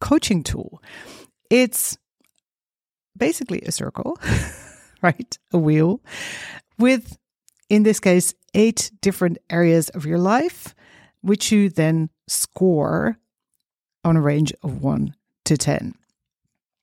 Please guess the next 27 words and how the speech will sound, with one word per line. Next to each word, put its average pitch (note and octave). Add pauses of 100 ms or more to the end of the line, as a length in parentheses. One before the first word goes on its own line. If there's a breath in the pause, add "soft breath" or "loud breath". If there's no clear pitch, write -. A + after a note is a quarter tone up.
(400)
Right? D#3+
So F#3
you F3+
look F3
at F#3+
the F3+
wheel, D#3
you D#3
see D#3
eight F3
slices, D3 (500 loud breath)
um, D3
you E3
know, D3
with D3
lines C#3+ (360)
marking D3 (300)
the D3+
different C#3+
kind -
of C#3
grades, D3
and E3
then F#3+
you A3+
score C#4
yourself. -